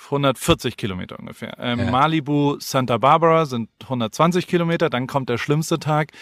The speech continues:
Speaker 1: Santa Barbara nach San Luis Obispo. Das sind hundertsiebzig oder hundertsechzig Kilometer
Speaker 2: Boah.
Speaker 1: und aber auch, auch zweitausend Höhenmeter. Also da, das wird schon ein bisschen, bisschen
Speaker 2: Aber
Speaker 1: hart.
Speaker 2: hast du auch einen Ruhetag eingelegt?
Speaker 1: Ja,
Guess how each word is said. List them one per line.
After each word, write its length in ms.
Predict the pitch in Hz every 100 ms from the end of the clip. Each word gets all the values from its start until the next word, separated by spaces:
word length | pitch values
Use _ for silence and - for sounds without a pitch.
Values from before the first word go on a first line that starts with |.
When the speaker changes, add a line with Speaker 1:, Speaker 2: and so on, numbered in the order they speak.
| - -
Speaker 1:
Santa 300 | - 127 127
Barbara 400 | 117 127 131 131
nach 160 | 120 -
San 300 | - 143 147
Luis 320 | 135 131 127
Obispo. 580 | 110 156 - 180 180 190 - - - -
Das 180 | 123
sind 300 | 135 120 117 110
hundertsiebzig 960 | 127 123 117 117 117 165 - 156 -
oder 100 | 120
hundertsechzig 540 | 110 113 147 - 165
Kilometer 420 | - 151 147 143 139
Speaker 2:
Boah. 60 |
Speaker 1:
und 100 | 117
aber 220 | 110 113
auch, 340 | - 123 120 - -
auch 180 | 123 -
zweitausend 500 | - 123 120 113 107
Höhenmeter. 460 | 147 156 156 151
Also 140 | 131 113
da, 180 | 117 120
das 300 | 113 127 131
wird 140 | 120
schon 200 | 127 123
ein 20 |
bisschen, 400 | 120 - 113 113
bisschen 200 | 117 101
Speaker 2:
Aber 120 | 92
Speaker 1:
hart. 80 | 95
Speaker 2:
hast 100 | 160
du 60 | 120
auch 140 | 101
einen 100 | 101
Ruhetag 400 | 95 127 135 143
eingelegt? 420 | 143 156 156 170 - _ _ _
Speaker 1:
Ja, 320 | - 110 147